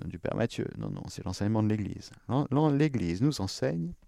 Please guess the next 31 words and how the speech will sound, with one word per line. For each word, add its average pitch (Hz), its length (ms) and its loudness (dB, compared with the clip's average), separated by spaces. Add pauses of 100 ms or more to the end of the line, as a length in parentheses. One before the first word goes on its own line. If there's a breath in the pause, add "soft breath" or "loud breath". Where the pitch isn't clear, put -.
(880)
qu'au 95 140 2
moment 113 380 6
de 82 120 0
notre 85 360 0
mort, 85 480 -2 (480 soft breath)
nous 123 140 2
vivons 98 320 -2
ce 95 160 -4
jugement 101 540 -4
et - 60 -6
que - 120 0
dans 107 160 4
l'acte 131 260 2
de 101 120 0
contrition, 113 460 -2
nous 104 140 4
remettons 123 420 2
nos 110 120 2
péchés. - 420 0 (1000 soft breath)
Donc, 143 340 12
si 196 260 4
les 143 200 12
péchés 147 360 10
sont 135 200 8
remis, 131 460 10
effacés, 120 480 6
pardonnés, 107 840 6 (400 soft breath)
nous 107 220 2
n'y 95 180 6
revenons 127 680 10 (340)
plus. 156 580 10